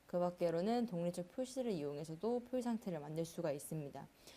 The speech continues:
표시 상태 만드는 것은 간단합니다. 왼쪽 하단의 표시 상태 우측 클릭, 표시 상태 추가 버튼을 눌러주시면은 새 표시 상태를 추가할 수가 있고요. 이 표시 상태를 추가하는 기준은 지금 내가 보고 있는 이 환경을 캡처한 것처럼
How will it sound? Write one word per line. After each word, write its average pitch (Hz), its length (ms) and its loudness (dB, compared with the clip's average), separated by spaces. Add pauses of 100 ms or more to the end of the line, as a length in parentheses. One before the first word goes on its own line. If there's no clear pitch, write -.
(400)
표시 311 140 2
상태 320 260 0
만드는 208 480 2
것은 247 220 0
간단합니다. 180 840 0
왼쪽 180 400 -2
하단의 220 400 2
표시 240 240 0
상태 208 400 0
우측 160 460 -4
클릭, 170 560 0
표시 214 260 -4
상태 208 340 -4
추가 233 440 0 (100)
버튼을 175 360 0
눌러주시면은 160 840 0
새 254 320 0
표시 254 240 -4
상태를 226 420 -2
추가할 226 320 -2
수가 220 280 0
있고요. 160 500 -2 (500)
이 196 180 2
표시 285 300 -2
상태를 277 460 0
추가하는 294 500 -2
기준은 175 540 0
지금 190 340 0
내가 156 280 2
보고 180 420 2
있는 214 340 2
이 151 80 -2
환경을 226 720 0
캡처한 240 480 0
것처럼 175 540 0